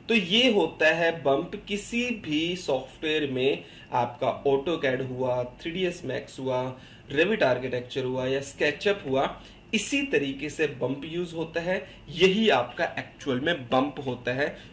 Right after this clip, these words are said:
जो आप यूज करते हैं। Clear है? तो आशा करता हूं bump actual में आपको समझ में आया होगा कि actual में bump होता क्या है, यूज कैसे करते हैं, वो सारी चीजें हम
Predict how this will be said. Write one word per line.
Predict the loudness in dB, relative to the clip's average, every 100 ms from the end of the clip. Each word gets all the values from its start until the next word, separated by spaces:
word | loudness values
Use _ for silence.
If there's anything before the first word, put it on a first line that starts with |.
| -12
जो | 0 4
आप | 4 2 -2 -4
यूज | -12 -8 -8 -8
करते | -10 -12 -12
हैं। | -14 -12 -16 -10 4
Clear | 6
है? | 6 0 -12 -18 -8 -2
तो |
आशा | 4 6 8 6
करता | 4 2 2
हूं | 0
bump | 4 4 2 -4 -4
actual | -6 -6 2 4 6
में | 6
आपको | 4 4 0
समझ | 2 -2 -2
में | -2 -2
आया | 0 -2 -2
होगा | -4 -6 -2 -4 -4 -16 -20 -8
कि | -8 -2
actual | -2 -2 0 4
में | 6 4 2
bump | -2 0 -2 0
होता | -2 -2 2 2
क्या | 4 2
है, | 2 -4 -8 -14 -20 -18 -8
यूज | 0 2 2
कैसे | 0 0 0
करते | -2 -4 -4 -6
हैं, | -4 -6 -10 -16 -14
वो | -4 -2
सारी | -2 -4 -4
चीजें | -6 -8 -8
हम | -8 -8 -10